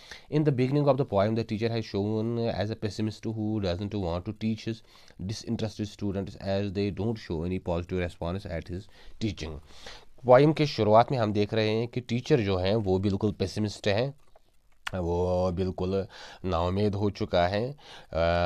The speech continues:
और who doesn't want to teach his disinterested students, और वो बिल्कुल नहीं चाहता कि उसके जो डिसइंटरेस्टेड स्टूडेंट्स हैं,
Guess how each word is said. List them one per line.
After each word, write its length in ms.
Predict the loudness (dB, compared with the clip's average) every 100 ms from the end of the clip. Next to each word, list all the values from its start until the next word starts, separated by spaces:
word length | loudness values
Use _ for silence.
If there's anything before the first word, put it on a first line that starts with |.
| 2 2
और 180 | 0
who 180 | 0 0
doesn't 380 | 0 0 0 0
want 240 | 2 2 0
to 140 | -2
teach 260 | -2 -2 -2
his 220 | -2 -2
disinterested 640 | -2 -4 -4 -6 -6 -6
students, 460 | -4 -4 -4 -6 -4
और 160 | 0
वो 160 | 2 0
बिल्कुल 420 | 0 0 0 0
नहीं 160 | 0 -2
चाहता 360 | 0 0 0
कि 120 | -2 -2
उसके 300 | -4 -4 -2
जो 120 | 0
डिसइंटरेस्टेड 680 | -2 -4 -4 -4 -4 -6
स्टूडेंट्स 640 | -8 -6 -4 -2 -4 -6 -8
हैं, 220 | -8 -8